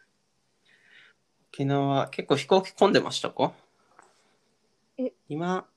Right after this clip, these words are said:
Speaker 1: 今の時期ね、
Speaker 2: 朝一
Speaker 1: あんま飛行機乗る人。
Speaker 2: だったのもあって。
Speaker 1: うん。
Speaker 2: 空いてて、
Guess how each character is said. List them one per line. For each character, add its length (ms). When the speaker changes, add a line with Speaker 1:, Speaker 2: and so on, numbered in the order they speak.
Speaker 1:
今 220
の 120
時 140
期 100
ね、 80
Speaker 2:
朝 0
一 40
Speaker 1:
あ 20
ん 60
ま 80
飛 80
行 180
機 100
乗 140
る 100
人。 100
Speaker 2:
だ 120
っ 20
た 60
の 60
も 20
あ 40
っ 20
て。 100
Speaker 1:
う 0
ん。 60
Speaker 2:
空 240
い 40
て 260
て、 600